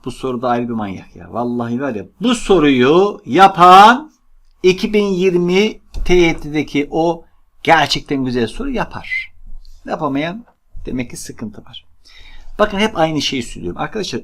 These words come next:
ögelerde kelimeye takılma.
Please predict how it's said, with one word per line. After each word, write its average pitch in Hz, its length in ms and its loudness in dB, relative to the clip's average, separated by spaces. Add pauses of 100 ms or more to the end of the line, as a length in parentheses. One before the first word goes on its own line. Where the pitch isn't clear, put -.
ögelerde 135 840 -2 (600)
kelimeye 147 460 0
takılma. 123 560 -10